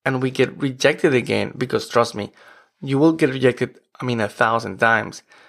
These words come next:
then that's going to create more and more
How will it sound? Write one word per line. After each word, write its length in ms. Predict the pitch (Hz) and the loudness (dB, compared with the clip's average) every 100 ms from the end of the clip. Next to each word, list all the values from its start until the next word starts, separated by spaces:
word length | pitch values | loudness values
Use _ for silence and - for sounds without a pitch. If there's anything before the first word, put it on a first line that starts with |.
| _ _ _ - | _ _ _ 0
then 320 | 151 160 165 | 4 4 4
that's 180 | 156 151 | 2 4
going 200 | 147 147 | -2 0
to 100 | 139 | -6
create 800 | - - 139 135 127 127 123 - _ _ _ _ _ | -6 -4 0 2 2 0 -6 -18 _ _ _ _ _
more 580 | 127 127 123 123 120 - | -4 0 2 4 2 0
and 180 | 120 120 | -2 0
more 460 | 120 117 117 107 | 2 2 4 0